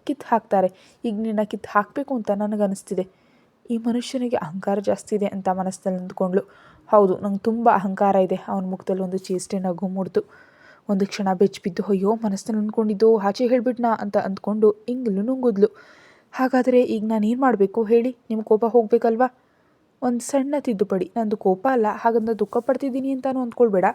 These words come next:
ನನ್ನ ಸ್ವಾಭಿಮಾನಕ್ಕೆ ಪೆಟ್ಟಾಗಿದೆ, ಅದು ಸರಿ ಹೋಗೋವರೆಗೂ ನಿನ್ನ ಸಾರಿಯನ್ನ ನಾನು ಒಪ್ಕೊಳ್ಳಲ್ಲ. ನನ್ನ ಬದುಕಿನಲ್ಲಿ ನನ್ ಮೇಲೆ ಕೂಗಾಡಿದ್ದು ನೀನೆ. ನಮ್ಮ ಅಮ್ಮ ಕೂಡ ಯಾವತ್ತೂ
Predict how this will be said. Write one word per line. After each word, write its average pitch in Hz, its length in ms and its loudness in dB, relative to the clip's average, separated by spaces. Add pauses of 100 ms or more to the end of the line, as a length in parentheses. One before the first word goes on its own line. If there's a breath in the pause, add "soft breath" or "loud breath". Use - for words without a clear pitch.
(380 loud breath)
ನನ್ನ 240 240 2
ಸ್ವಾಭಿಮಾನಕ್ಕೆ 233 720 4
ಪೆಟ್ಟಾಗಿದೆ, 208 460 2
ಅದು 214 280 0
ಸರಿ 214 220 0
ಹೋಗೋವರೆಗೂ 208 640 2
ನಿನ್ನ 202 220 -4
ಸಾರಿಯನ್ನ 214 500 0
ನಾನು 196 260 -2
ಒಪ್ಕೊಳ್ಳಲ್ಲ. 190 420 4 (440 loud breath)
ನನ್ನ 208 140 2
ಬದುಕಿನಲ್ಲಿ 220 720 0
ನನ್ 190 200 -4
ಮೇಲೆ 190 160 0
ಕೂಗಾಡಿದ್ದು 202 680 -2
ನೀನೆ. 185 340 -6
ನಮ್ಮ 190 200 -2
ಅಮ್ಮ 190 300 -2
ಕೂಡ 233 200 2
ಯಾವತ್ತೂ 220 600 2